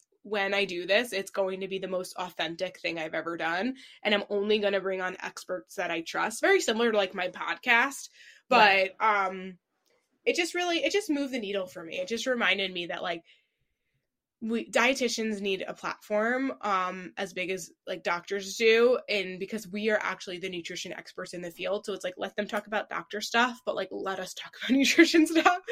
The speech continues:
Speaker 2: Yes,
Speaker 1: Um,
Speaker 2: a hundred percent.
Speaker 1: so, yeah,
Speaker 2: That's
Speaker 1: so
Speaker 2: so
Speaker 1: that
Speaker 2: funny.
Speaker 1: really
Speaker 2: I mean,
Speaker 1: changed
Speaker 2: 'cause
Speaker 1: things
Speaker 2: you
Speaker 1: for
Speaker 2: do
Speaker 1: me.
Speaker 2: think that, like, oh,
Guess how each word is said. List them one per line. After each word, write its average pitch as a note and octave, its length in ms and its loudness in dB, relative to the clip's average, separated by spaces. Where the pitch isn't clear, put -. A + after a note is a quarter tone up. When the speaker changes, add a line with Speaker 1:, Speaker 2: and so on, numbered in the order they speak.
Speaker 2:
Yes, G3+ 280 4
Speaker 1:
Um, A3 340 6
Speaker 2:
a G3+ 80 2
hundred G#3+ 260 -2
percent. G3+ 480 4
Speaker 1:
so, - 40 -12
yeah, F3 340 2
Speaker 2:
That's G#3+ 160 4
Speaker 1:
so A#3 60 2
Speaker 2:
so A3 60 6
Speaker 1:
that G3 100 4
Speaker 2:
funny. G#3 160 4
Speaker 1:
really F#3 120 2
Speaker 2:
I G#3 40 0
mean, G#3 420 -6
Speaker 1:
changed F3 240 -14
Speaker 2:
'cause C#4 160 2
Speaker 1:
things - 20 2
Speaker 2:
you D4 80 4
Speaker 1:
for - 40 2
Speaker 2:
do D4+ 140 4
Speaker 1:
me. C#4+ 60 -6
Speaker 2:
think C4 240 4
that, G#3 120 0
like, G3 180 0
oh, G#3+ 160 6